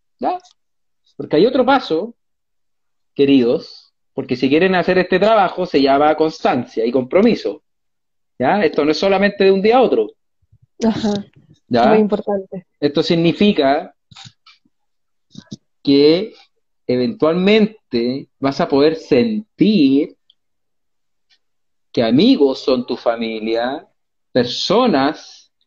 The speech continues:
Speaker 1: la humanidad es tu familia. ¿Ya? Porque sucede que cuando solo te reflejas en tu familia, solo en ella depositas tu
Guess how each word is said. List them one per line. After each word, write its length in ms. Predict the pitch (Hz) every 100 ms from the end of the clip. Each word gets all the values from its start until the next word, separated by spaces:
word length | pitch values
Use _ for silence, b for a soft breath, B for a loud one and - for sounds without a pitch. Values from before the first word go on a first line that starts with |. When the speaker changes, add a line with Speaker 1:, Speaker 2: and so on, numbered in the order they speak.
| _ _ _ _ _ -
Speaker 1:
la 140 | 131
humanidad 840 | 135 123 113 110 123 240 151 - _ _ _ _ _
es 260 | - 107 -
tu 100 | -
familia. 540 | 127 120 117 101 101 _ _ _ _ _ _ _ _ _ _ _ _ _
¿Ya? 240 | 113 120 185 _ _ _ _ _ _ _ _ _ _ _ _ _
Porque 200 | 131 139
sucede 440 | 139 139 220 190
que 100 | 151
cuando 260 | 139 123 233
solo 440 | - 247 254 151
te 380 | 139 135 127 - _
reflejas 520 | - 127 202 214 196 165
en 120 | 139
tu 120 | 147
familia, 580 | - 127 208 160 143 170
solo 380 | - - 196 165
en 100 | 147
ella 300 | 240 202 156
depositas 520 | 147 143 143 180 160 -
tu 320 | 180 226